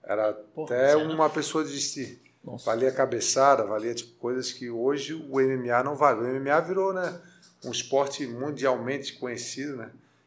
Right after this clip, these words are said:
Speaker 1: E hoje é um dos maiores esportes aí assistido pelos, pelo, pelas pessoas do mundo,
Speaker 2: Entendi.
Speaker 1: né? <laughs> Hoje todo mundo para pra ver o U F C, vou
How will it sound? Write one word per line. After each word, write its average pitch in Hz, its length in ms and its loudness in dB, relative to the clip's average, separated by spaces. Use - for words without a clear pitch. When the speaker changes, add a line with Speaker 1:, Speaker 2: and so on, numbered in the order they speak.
Speaker 1:
E 107 360 -6
hoje 135 680 -2
é 113 80 -2
um 131 100 0
dos 117 100 -8
maiores 131 340 2
esportes 139 460 -2
aí 131 440 -4
assistido 120 480 -4
pelos, 120 480 -8
pelo, 107 280 -10
pelas 110 260 -6
pessoas 123 520 -8
do 117 80 -10
mundo, 123 320 -6
Speaker 2:
Entendi. 110 240 -12
Speaker 1:
né? 151 120 -14
<laughs> - 880 -20
Hoje 107 260 -8
todo 123 300 -8
mundo 131 180 -6
para 127 240 -2
pra 117 140 -6
ver 117 80 -6
o 120 60 -6
U - 20 -6
F 117 160 -8
C, 120 280 -6
vou - 120 -16